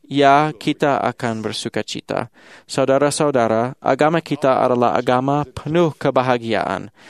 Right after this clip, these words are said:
Kita paling diberkati untuk memegang imamat Tuhan. Dalam kitab Mazmur, kita membaca, "Diberkatilah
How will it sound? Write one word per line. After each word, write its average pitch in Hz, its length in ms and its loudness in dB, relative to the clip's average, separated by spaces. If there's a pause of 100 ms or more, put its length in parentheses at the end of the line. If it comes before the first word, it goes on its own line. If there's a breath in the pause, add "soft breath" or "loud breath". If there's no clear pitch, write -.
(220 loud breath)
Kita 170 320 0
paling 147 320 2
diberkati 135 720 -2
untuk 127 240 -6
memegang 139 560 -2
imamat 120 560 -4
Tuhan. 107 480 -8 (500 loud breath)
Dalam 127 320 0
kitab 156 400 2
Mazmur, 123 400 0
kita 156 320 -2
membaca, 135 560 0
"Diberkatilah 175 880 2